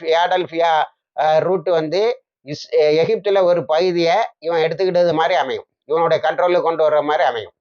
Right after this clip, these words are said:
ரஃபா பார்டரு எகிப்துக்கு உள்ளதான், ஆனா இவன்கிட்ட பெர்மிஷன் வாங்கினேன்னு வச்சிருக்கேன்னா அந்த கொலை. இப்போ இவன் ஃபிலா-, ஃபிலடெல்பியான்னு போன பிறகு அவர்கள் அதையும்,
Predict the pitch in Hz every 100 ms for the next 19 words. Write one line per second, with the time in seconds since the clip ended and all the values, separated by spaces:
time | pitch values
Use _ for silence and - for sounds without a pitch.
0 | _ _ _ _ - 170 - 196 185 185
1 | 185 185 202 208 214 - 165 190 175 185
2 | 180 165 139 104 - 151 185 180 190 185
3 | 175 180 175 185 170 170 170 156 151 156
4 | 160 156 160 151 147 104 - _ _ _
5 | _ - 160 175 185 170 151 147 143 143
6 | 147 165 135 - - 156 196 202 190 156
7 | 175 175 170 170 175 147 165 175 151 147
8 | 147 139 117 _ _ 127 165 175 160 139
9 | 156 170 156 220